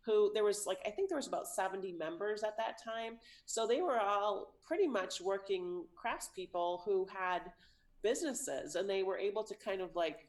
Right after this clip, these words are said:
sort of shepherd me through the process of selling at their place. And, um, part of the cooperative was to work there, so I got to meet them all, and it was really super empowering,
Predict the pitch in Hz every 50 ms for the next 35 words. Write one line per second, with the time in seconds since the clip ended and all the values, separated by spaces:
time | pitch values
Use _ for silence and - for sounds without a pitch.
0 | _ _ - - - - - - 233 214 202 196 196 - - - 202 202 - 208
1 | 196 175 185 180 175 175 - 190 202 196 170 170 - - 180 180 185 180 - -
2 | 160 156 156 - - 160 160 156 - - 180 175 170 165 160 156 - - 160 160
3 | 156 - 170 165 160 165 160 - - 170 160 156 156 160 160 - 165 156 160 156
4 | - - - - - - _ _ - 180 185 180 175 - - 226 214 208 202 196
5 | 196 - - - 170 180 180 - 180 165 160 151 156 156 160 156 - 165 160 160
6 | 170 180 196 175 - - 151 151 156 156 - - 170 165 170 170 170 - 165 165
7 | 165 170 175 180 - - 160 156 156 147 147 147 147 147 151 - - 170 165 160
8 | 160 - 160 170 - - 202 233 233 196 175 165 156 - - - - - 202 202
9 | - 185 175 165 160 - - 170 170 170 165 165 165 160 156 156 156